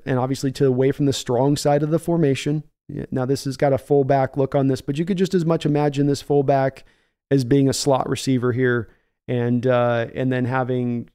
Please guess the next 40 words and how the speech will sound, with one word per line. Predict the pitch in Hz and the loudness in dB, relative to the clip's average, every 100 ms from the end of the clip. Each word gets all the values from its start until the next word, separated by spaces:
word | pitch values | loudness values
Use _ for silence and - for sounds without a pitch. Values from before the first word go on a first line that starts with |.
| _ | _
you | 127 127 | -10 -6
know, | 117 | -6
your | 117 117 - | -6 -8 -6
S | 127 123 | -6 -6
player | - 135 123 120 | -8 -4 -2 -2
here | 117 127 120 | -4 -4 -4
that | |
they've | 120 120 | -4 -4
got, | 123 120 117 | -2 -2 -4
which | 113 | -6
is | 113 | -6
the | 117 | -6
Sam | - 123 117 | -4 -2 -2
linebacker, | 120 120 120 120 117 123 113 110 - - - | -2 -2 -2 -2 -2 -4 -6 -8 -12 -14 -8
instead | 131 123 - 123 | -6 -4 0 0
a | 117 | -2
slot | - 120 - | -4 -4 -6
corner. | - 127 110 117 | -4 -4 -4 -8
So | - | -8
you | 127 | -8
can | 120 127 123 - - _ _ - | -4 -2 -2 -6 -16 _ _ -4
flip | 196 190 | -2 2
that | 165 151 | 2 4
out | 147 143 | 4 2
here | 143 | 2
in | 135 | 2
your | 123 | 2
mind. | 127 127 120 | 0 0 -2
The | 117 | -4
coverage | 135 139 131 | -2 0 0
would | 127 | -2
still | 113 139 131 | -4 -2 -2
say | - 127 | -2 -4
the | 117 | -6
same, | - 131 110 98 - | -6 -6 -6 -8 -14
still | - 160 | -2 0
say, | 156 151 139 | 2 2 2
stay | - - 151 135 131 - | -2 -2 0 0 -4 -10
the | 123 | -8
same. | - 123 92 | -6 -6 -6